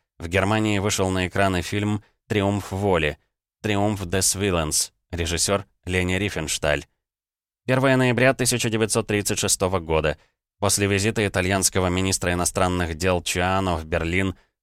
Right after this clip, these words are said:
премьер-министр Италии Бенито Муссолини объявляет о создании оси Рим-Берлин.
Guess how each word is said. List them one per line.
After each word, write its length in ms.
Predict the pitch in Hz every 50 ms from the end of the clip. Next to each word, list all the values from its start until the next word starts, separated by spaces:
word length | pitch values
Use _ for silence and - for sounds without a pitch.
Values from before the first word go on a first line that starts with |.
| _
премьер-министр 720 | - 104 104 113 127 127 120 117 120 123 120 - 120 107 101
Италии 400 | 92 - 107 107 110 113 117 117
Бенито 420 | 98 92 95 95 95 92 - 92
Муссолини 720 | 90 90 85 - - - 85 80 85 90 95 104 107 - _ _ _ _ -
объявляет 640 | 101 95 85 95 98 90 95 110 113 120 127 127 127
о 20 |
создании 720 | 107 - 117 101 90 85 101 98 95 90 90 90 90 - _
оси 460 | - 104 101 95 - - 101 92 92 - _ _ _ -
Рим-Берлин. 840 | 85 87 90 85 85 80 87 87 90 90 87 82 76 69 65 62 -